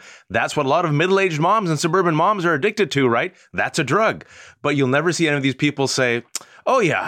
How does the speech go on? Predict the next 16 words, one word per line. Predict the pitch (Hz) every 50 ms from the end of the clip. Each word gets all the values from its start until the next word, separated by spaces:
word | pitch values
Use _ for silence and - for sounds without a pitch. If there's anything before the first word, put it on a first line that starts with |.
| 110 117 - - -
I, | -
I | 156
don't | 156 131 107
do | 110 107
drugs. | 87 98 101 98 - -
But | - 208 156
by | 254 269 311 302
the | 262 180
way, | 143 160 196 160 120 95 92 101 - _ 101 95 - _ -
let | 175 220 254
me | 254 196
go | 190 208 190 170 170 - 123 110 - 147 151 135 131 143 131 - _
throw | 175 175 160
down | 160 147 147 147
some | 131 139 123 110
Xanax, | 104 120 120 120 113 98 - - - - -